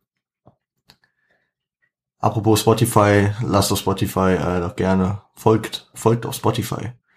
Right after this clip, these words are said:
Bei Apple Podcast könnt ihr, äh, abonnieren, ebenso, und eine Bewertung da lassen, mit Sternen sogar. Und auf YouTube könnt ihr abonnieren,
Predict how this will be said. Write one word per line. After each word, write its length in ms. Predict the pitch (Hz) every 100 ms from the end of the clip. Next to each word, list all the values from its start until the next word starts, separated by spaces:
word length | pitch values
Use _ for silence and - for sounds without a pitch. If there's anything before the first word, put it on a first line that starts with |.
| _ _ _ _ _ _
Bei 160 | - -
Apple 160 | 123 117
Podcast 500 | 104 - 92 90 -
könnt 240 | 92 92
ihr, 220 | 90 90
äh, 20 |
abonnieren, 1040 | 87 82 - - - 90 92 98 120 156 -
ebenso, 480 | - 110 117 117 117
und 420 | - 90 104 104
eine 400 | - 104 104 101
Bewertung 460 | 98 - 104 120 101
da 100 | -
lassen, 480 | - - 90 76 -
mit 220 | 92 98
Sternen 440 | - - 104 107 85
sogar. 400 | 85 85 82 - _ _ _ _ _ _ _ _ _ _ _ _ _ _ _ _ _ _ _ _ _ _ _ _ -
Und 260 | 131 156
auf 240 | 92 120 117
YouTube 360 | 143 135 123
könnt 200 | 107 95
ihr 220 | 85 92
abonnieren, 760 | 69 101 104 127 165 165 -